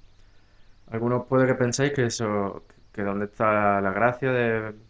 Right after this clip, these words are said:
vender unidades con un descuento del noventa por ciento, pero bueno, ya, esto ya lo hablaremos más adelante, cuando cubramos la fase de lanzamiento. Pero bueno,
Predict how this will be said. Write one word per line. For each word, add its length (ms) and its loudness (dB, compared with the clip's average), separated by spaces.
vender 320 -2
unidades 800 2
con 220 -10
un 200 -8
descuento 340 -10
del 100 -2
noventa 280 -6
por 140 -12
ciento, 300 -6
pero 140 -4
bueno, 200 -6
ya, 340 -2
esto 180 -16
ya 140 -2
lo 80 0
hablaremos 380 -2
más 260 -10
adelante, 440 -10
cuando 380 -4
cubramos 500 -2
la 300 0
fase 360 -8
de 60 -6
lanzamiento. 640 -8
Pero 320 2
bueno, 360 -2